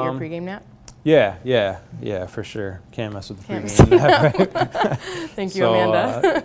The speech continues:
Speaker 2: uh,
Speaker 1: <laughs>
Speaker 2: yeah, exactly. Um, you know, I, uh, game days are tough 'cause you don't see him as much. I'll try to wake up a little bit earlier in the morning and, uh, hopefully get to see him before he goes down for his nap, and then I gotta take my nap, so I'll hang out with a little bit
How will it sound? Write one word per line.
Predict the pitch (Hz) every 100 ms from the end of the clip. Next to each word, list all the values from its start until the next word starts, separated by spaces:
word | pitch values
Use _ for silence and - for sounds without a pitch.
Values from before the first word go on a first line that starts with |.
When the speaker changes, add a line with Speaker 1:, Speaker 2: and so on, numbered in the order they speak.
| -
Speaker 2:
uh, | -
Speaker 1:
<laughs> |
Speaker 2:
yeah, | 117 101
exactly. | 101 101 101 104 104 104 90 -
Um, | 104 101 98 95 95 95 - - - - - -
you | 147
know, | 131
I, | 120 127
uh, | 120 107 101 120 110 104
game | 127 135
days | 127
are | 110
tough | - 110 113
'cause | 123 104
you |
don't | 101 101
see | - 107
him | 104
as | 98
much. | 101 104 104
I'll | 98
try | 107
to | 98
wake | 98 92 98
up | 95
a |
little | 98 95
bit | 95
earlier | 95 98 95
in | 98
the | 98
morning | 98 95 101 98 95
and, | 92 90
uh, | 95 92 92 - - - - - -
hopefully | 113 - 107
get | 101
to | 101
see | - 113
him | 104
before | 101 - 104 101
he | 104
goes | 104 101
down | 98 101 98
for | 101
his | 104 98
nap, | 98 98 101 107
and |
then | 101
I | 98
gotta | 98 95
take | 107 95
my | 98 98
nap, | 98 98 95
so | 107
I'll | 98
hang | 104
out | 101
with | 98 -
a |
little | 101 95
bit | 98